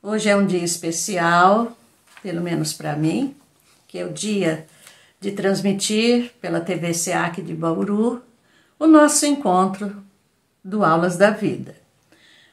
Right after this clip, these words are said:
Para nós, o mês de dezembro, e creio eu que para todos,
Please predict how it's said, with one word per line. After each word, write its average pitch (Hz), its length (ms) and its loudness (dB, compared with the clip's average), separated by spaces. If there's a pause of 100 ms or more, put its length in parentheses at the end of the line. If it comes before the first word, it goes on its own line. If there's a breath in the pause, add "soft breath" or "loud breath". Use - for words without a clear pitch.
(220 soft breath)
Para 330 260 6
nós, 190 760 4 (180)
o 233 80 -10
mês 196 420 4
de 180 100 0
dezembro, 156 920 -2 (540)
e 190 100 -8
creio 202 560 2
eu 185 260 4
que - 120 -12
para 180 320 -2
todos, 175 720 -6